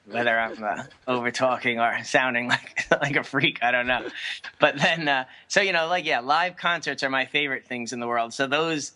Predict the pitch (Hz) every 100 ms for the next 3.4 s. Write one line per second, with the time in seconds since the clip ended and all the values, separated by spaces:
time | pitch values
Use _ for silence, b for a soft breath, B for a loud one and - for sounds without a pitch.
0 | _ 123 175 190 180 135 135 123 113 110
1 | - _ 123 135 127 127 120 120 131 117
2 | 113 135 127 123 117 107 135 123 120 117
3 | 113 117 110